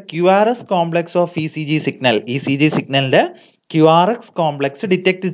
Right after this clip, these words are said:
ചെയ്യും. ആര്? നമ്മുടെ ഫീഡ്ബാക്ക് സർക്യൂട്ട്. From the electrodes and it will amplifies it. ആ ആംപ്ലിഫൈ ചെയ്ത സിഗ്നലിനെയാണ് നമ്മൾ എന്ത് ചെയ്യുന്നത്? റീസെറ്റ് ചെയ്യാനുള്ള സർക്യൂട്ടിലോട്ട്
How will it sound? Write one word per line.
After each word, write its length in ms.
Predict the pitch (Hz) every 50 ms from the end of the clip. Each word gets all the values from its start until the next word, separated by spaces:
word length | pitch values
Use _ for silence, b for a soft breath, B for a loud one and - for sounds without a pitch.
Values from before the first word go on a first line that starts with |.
| -
ചെയ്യും. 260 | 151 135 123 113 95 92 - - 127 127 131
ആര്? 220 | 135 135 139 135 131 123 120
നമ്മുടെ 260 | 113 113 117 127 170 - -
ഫീഡ്ബാക്ക് 540 | 127 120 117 113 110 131 135 139 139 - -
സർക്യൂട്ട്. 540 | 113 110 107 - 110 107 101 95 - 113 120 110 98 - - _ _ _ _ _ _ _ _ _ _ _ _ _ _ 147
From 180 | 147 135 127 131 123 139
the 80 | 202 294 349 b b b b - 135
electrodes 580 | 143 147 151 147 - - 170 180 196 214 208 208 180
and 100 | 160 151 147
it 80 | 135 139 160
will 120 | 180 180 - 139 139 143
amplifies 640 | 143 147 147 156 151 151 - 151 151 202 277 381 - - - b b b b b b _ 143 147
it. 120 | 143 - - - - - _ _ _ _ _ _ - 139
ആ 20 | 156 208 240 233 202
ആംപ്ലിഫൈ 400 | 190 185 190 190 190 202 196 202 214 220 196
ചെയ്ത 180 | 214 202 180 185 185 185
സിഗ്നലിനെയാണ് 680 | 170 - - 160 160 165 165 170 165 151 127 120 139 185
നമ്മൾ 180 | 185 156 151 156 147
എന്ത് 140 | 139 143 160 170 -
ചെയ്യുന്നത്? 360 | 156 139 139 139 135 127 127 123 123 123 B B B B B - 143 143
റീസെറ്റ് 460 | 151 165 175 175 - 226 226 220 220 180
ചെയ്യാനുള്ള 360 | 180 165 147 143 139 139 139 143 139
സർക്യൂട്ടിലോട്ട് 600 | 131 120 - - 131 127 123 120 117 117 120